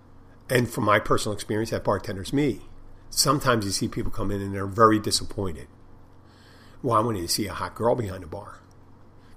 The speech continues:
not some old guy." Or in, a, in the best of circumstances, not some hot old guy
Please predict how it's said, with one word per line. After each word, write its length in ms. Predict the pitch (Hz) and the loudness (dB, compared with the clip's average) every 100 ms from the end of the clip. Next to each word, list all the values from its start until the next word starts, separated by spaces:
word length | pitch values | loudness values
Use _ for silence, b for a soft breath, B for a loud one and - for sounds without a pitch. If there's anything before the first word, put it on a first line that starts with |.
| - | -12
not 140 | 101 | -8
some 180 | - 98 | -6 -2
old 220 | 120 110 | 0 0
guy." 280 | 95 85 - - - - - - - - - b b b b b b b b - - - | -4 -12 -16 -18 -20 -20 -20 -20 -20 -20 -20 b b b b b b b b -20 -4 8
Or 240 | 185 151 | 8 8
in, 80 | 113 | 2
a, 140 | 107 - | -2 -6
in 80 | 117 | -4
the 80 | 110 | 2
best 240 | 117 - | 2 2
of 80 | - | -2
circumstances, 440 | 120 95 90 101 B B | -2 -4 -6 -8 B B
not 300 | 131 117 - | 2 2 4
some 220 | 147 107 | 4 2
hot 300 | 110 101 - | 6 6 6
old 240 | 117 107 92 | 2 0 0
guy 340 | 82 82 - | -4 -6 -10